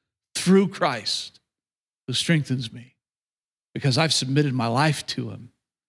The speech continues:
And he's given me keys to the kingdom. <laughs> Mm, good stuff. So that he's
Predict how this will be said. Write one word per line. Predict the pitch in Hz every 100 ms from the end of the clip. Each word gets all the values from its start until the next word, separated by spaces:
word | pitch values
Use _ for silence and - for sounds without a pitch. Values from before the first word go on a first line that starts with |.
| _ _ _ _ _ _ _ _ _ _ _ _ _ -
And | 104
he's | 156 131
given | 131 170 139 127
me | 120 117 120 _ _ _ _ _ _ _ _ _ _ _ _ _ -
keys | 180 160 127
to | -
the | 113
kingdom. | - 160 123 120 - _ _ _ _ _ _ _ _ _ _ -
<laughs> | - - - _ _ _ _ _ _ _ _ _ _ _ -
Mm, | 214 147 113 -
good | 147
stuff. | - 143 113 - _ _ _ _ _ _ _ _ _ _ _ _ _ _ _ _ _ -
So | - 185
that | 151 196 196 151
he's | 185 147